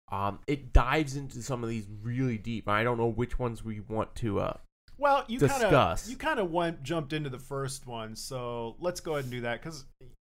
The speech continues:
Speaker 2: incidentally, you did it by, you did it by accident, which is great. So,
Speaker 1: Ah, was, uh,
Speaker 2: so
Speaker 1: happy
Speaker 2: yesterday,
Speaker 1: accidents.
Speaker 2: I was gonna mention this anyway, but Scott cut me to the quick yesterday with a text saying, "What kind of social, what kind of Marxist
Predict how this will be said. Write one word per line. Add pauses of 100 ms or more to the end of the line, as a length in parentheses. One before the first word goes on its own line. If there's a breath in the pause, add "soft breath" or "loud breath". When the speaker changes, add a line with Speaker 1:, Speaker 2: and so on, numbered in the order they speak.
(500)
Speaker 2:
incidentally,
you
did
it
by,
you
did
it
by
accident,
which
is
great. (460 soft breath)
So,
Speaker 1:
Ah,
was,
uh,
Speaker 2:
so
Speaker 1:
happy
Speaker 2:
yesterday,
Speaker 1:
accidents.
Speaker 2:
I
was
gonna
mention
this
anyway,
but
Scott
cut
me
to
the
quick
yesterday
with
a
text (260)
saying,
"What
kind
of
social,
what
kind
of
Marxist